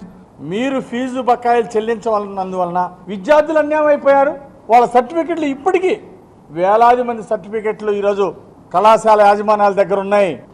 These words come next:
ఆ పాపం నీది కాదా? మూడు వేల నాలుగు వందల ఎనభై కోట్లు బకాయిలు పెట్టి ఈరోజు విద్యార్థులకు అన్యాయం చేసినటువంటి నీకు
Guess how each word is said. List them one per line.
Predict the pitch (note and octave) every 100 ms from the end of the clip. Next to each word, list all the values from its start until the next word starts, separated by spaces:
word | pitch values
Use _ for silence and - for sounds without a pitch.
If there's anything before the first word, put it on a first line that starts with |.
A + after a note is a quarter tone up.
| -
ఆ | E3+ -
పాపం | F#3+ F#3+ A3
నీది | G3+ G#3
కాదా? | G#3 G3 A#3+ - - -
మూడు | E3+ G#3 A3
వేల | A3+ G#3+
నాలుగు | G#3 G#3
వందల | G3+ G3
ఎనభై | F#3 F3+
కోట్లు | F3+ G3 A3+ A#3
బకాయిలు | G3 E3 D#3+ G3+ A3 G#3
పెట్టి | E3 - D#3 E3+ E3 - -
ఈరోజు | G3 B3+ B3+
విద్యార్థులకు | E3 C4+ C#4 C#4+ C#4+ A#3+
అన్యాయం | A#3+ B3+ B3+
చేసినటువంటి | B3 G#3 A#3 A3+ A#3+ G#3+ G#3+ C#3 - E3+
నీకు | F#3 B3 -